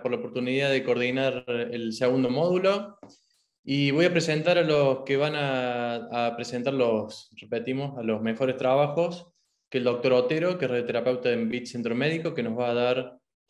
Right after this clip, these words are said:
un trabajo sobre, eh, cáncer de pulmón, células pequeñas,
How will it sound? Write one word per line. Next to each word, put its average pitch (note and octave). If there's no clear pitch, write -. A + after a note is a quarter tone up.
un C3+
trabajo C3
sobre, C#3
eh, A#2
cáncer B2+
de A#2+
pulmón, A#2+
células A2+
pequeñas, D3+